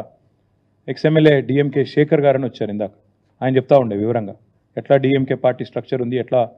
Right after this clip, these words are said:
institutionalize అయిందని చెప్తా ఉండే. మా పార్టీకి కూడా ఇరవై నాలుగేళ్ళు నిండినాయి. భవిష్యత్తు ఇంకెట్లుండాలి, ఎంత సుదృఢంగా నిర్మించాలి, దీని విషయంలో తప్పకుండా ఇప్పుడు, ఎందుకంటే మొదటిసారి ప్రతిపక్ష పాత్ర, ఇదివరకు ఉద్యమ పార్టీగా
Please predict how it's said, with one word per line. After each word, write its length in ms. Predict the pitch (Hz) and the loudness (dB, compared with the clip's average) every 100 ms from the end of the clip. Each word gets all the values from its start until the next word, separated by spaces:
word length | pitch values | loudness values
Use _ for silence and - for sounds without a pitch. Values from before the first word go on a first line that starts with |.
| _ 127 | _ -12
institutionalize 600 | 127 - 143 135 120 113 | -10 -8 -8 -6 -6 -6
అయిందని 240 | 110 127 | -10 -8
చెప్తా 200 | 110 - | -8 -6
ఉండే. 160 | 95 - _ _ _ _ _ _ 139 | -6 -8 _ _ _ _ _ _ 0
మా 80 | 151 | 6
పార్టీకి 240 | 160 160 147 | 8 6 2
కూడా 80 | 170 | 4
ఇరవై 100 | 151 | 4
నాలుగేళ్ళు 340 | 156 147 143 135 | 4 4 4 2
నిండినాయి. 320 | 127 107 87 _ _ _ _ _ _ _ | -2 -4 -8 _ _ _ _ _ _ _
భవిష్యత్తు 420 | 131 151 170 170 156 | 0 2 2 0 0
ఇంకెట్లుండాలి, 640 | 147 143 156 151 143 143 143 | 0 0 2 4 4 4 -4
ఎంత 140 | 127 | -8
సుదృఢంగా 520 | 131 135 143 143 143 135 | -6 -4 2 4 4 2
నిర్మించాలి, 480 | 120 127 123 120 120 - _ | 0 -4 -2 -2 -2 -8 _
దీని 140 | 120 123 | -8 -6
విషయంలో 400 | 117 135 131 139 120 135 _ _ _ - | -4 -4 -2 -2 -2 -6 _ _ _ -6
తప్పకుండా 340 | 123 139 147 | 0 2 2
ఇప్పుడు, 140 | 135 131 | 0 -2
ఎందుకంటే 200 | 143 147 139 | -2 0 2
మొదటిసారి 360 | 160 - 156 | 2 4 2
ప్రతిపక్ష 400 | - 123 139 - | 2 -2 -2 -2
పాత్ర, 300 | 127 113 - 104 | -2 -2 -4 -4
ఇదివరకు 240 | 139 123 | -2 -2
ఉద్యమ 200 | 123 147 151 | 2 2 6
పార్టీగా 280 | 143 139 | 4 4